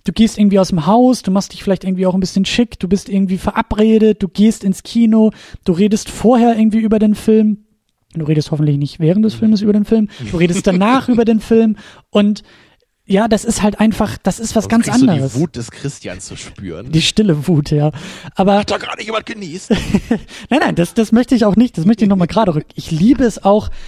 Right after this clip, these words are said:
Speaker 1: also ein guter Kinosaal, ja, mit guten Leuten, die halt irgendwie auch Popcorn mampfen und irgendwie auch mal ihre Cola trinken oder so, die aber irgendwie auch fit sind, ja, die, die wirklich,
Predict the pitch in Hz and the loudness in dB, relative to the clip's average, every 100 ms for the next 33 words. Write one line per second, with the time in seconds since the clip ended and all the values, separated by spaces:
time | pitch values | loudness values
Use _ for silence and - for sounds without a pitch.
0 | - - 170 180 175 156 269 208 - - | -10 -4 -2 0 2 2 2 0 -2 -2
1 | 302 208 139 139 135 131 135 180 185 - | 2 2 2 -2 -2 -4 -2 0 0 0
2 | 240 - 185 175 240 - 147 151 156 160 | 0 0 2 2 2 0 -2 2 0 0
3 | 165 160 170 170 - - 208 - 202 185 | -2 -2 0 -2 -2 -6 -4 -2 0 2
4 | 220 - 214 190 175 185 185 185 180 180 | 0 0 0 0 -2 -2 -2 0 -2 -2
5 | 185 180 165 - 254 180 - 156 151 143 | -2 -2 -2 0 0 0 -4 -6 -2 0
6 | 143 165 - - - - _ 170 208 196 | 2 0 0 -10 -20 -20 _ 0 0 2
7 | 190 190 202 196 202 185 - 190 - - | 0 2 2 2 0 -2 -2 -4 -4 -2
8 | 139 123 135 180 180 180 180 - - - | -2 -2 0 0 2 2 2 -2 -12 -4
9 | 180 170 220 214 208 - | 0 2 2 2 2 -2